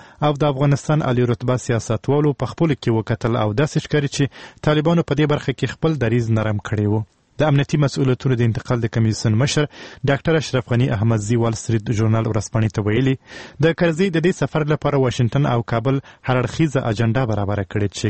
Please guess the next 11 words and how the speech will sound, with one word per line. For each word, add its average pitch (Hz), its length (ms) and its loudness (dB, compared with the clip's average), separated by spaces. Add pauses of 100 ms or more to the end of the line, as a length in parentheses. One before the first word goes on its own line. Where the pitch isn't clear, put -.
ګڼ 143 200 2
مسایل 117 360 -2
پکې 110 340 -2
شامل 104 380 0
دي، 107 80 2 (440)
لکه 156 260 0
د 135 120 0
سولې 139 300 2
خبرې، 120 260 0 (400)
دوه 139 160 2
اړخیز 147 320 -2